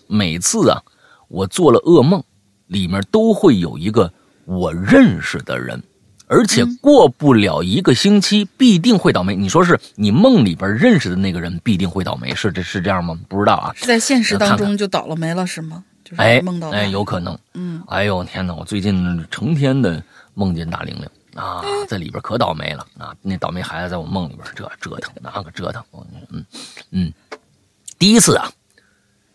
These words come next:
Speaker 1: 这说，说这梦了啊。第一次是一个我喜欢的男孩儿，我梦到他呢，拿着一把桃木剑，哎，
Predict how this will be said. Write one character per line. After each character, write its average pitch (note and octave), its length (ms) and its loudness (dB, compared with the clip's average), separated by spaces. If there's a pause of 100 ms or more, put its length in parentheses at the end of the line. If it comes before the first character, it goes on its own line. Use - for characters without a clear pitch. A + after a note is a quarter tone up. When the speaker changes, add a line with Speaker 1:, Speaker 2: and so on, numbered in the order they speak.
(220)
Speaker 1:
这 E2 160 -8
说， F2+ 260 -4
说 F#2 140 -2
这 F#2 100 0
梦 G2+ 200 4
了 - 40 -6
啊。 D#2+ 240 0
第 F#3 140 0
一 A3+ 80 4
次 - 180 0 (240)
是 - 260 0
一 C3+ 120 6
个 C3+ 100 8
我 G#2 160 4
喜 - 180 -6
欢 G#2 200 -4
的 G2+ 80 2
男 F2+ 180 -2
孩 C3 160 -6
儿， G2+ 140 -2 (880)
我 A2 100 2
梦 A#3 320 8
到 A2 100 4
他 G#2+ 140 0
呢， G2 140 0 (640)
拿 - 300 0
着 G3+ 120 2
一 F3 220 2
把 - 260 -8
桃 - 260 2
木 B3+ 260 6
剑， C4+ 200 4 (1080)
哎， D#3 520 0